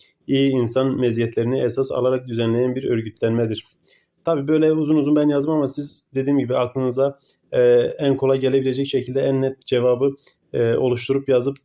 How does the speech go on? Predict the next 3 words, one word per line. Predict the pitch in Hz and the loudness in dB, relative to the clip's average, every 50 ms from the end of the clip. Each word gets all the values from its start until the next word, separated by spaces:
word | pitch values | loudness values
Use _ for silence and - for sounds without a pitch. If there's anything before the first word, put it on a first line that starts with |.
| _ - | _ -4
ezberleyebilirsiniz. | 143 127 120 127 127 120 123 131 139 139 135 120 110 110 107 - 123 123 - - | -2 -2 0 0 -2 0 2 2 2 2 2 0 -2 -6 -8 -6 -8 -6 -2 -2
Aklınıza | 127 123 - 123 120 127 135 127 | -4 -2 -4 -6 -4 -2 -4 -4
tutabildiğiniz | - _ 147 127 123 120 117 120 120 127 131 127 - - | -2 _ -2 -2 -2 -2 -4 -4 -4 -4 -4 -8 -10 -18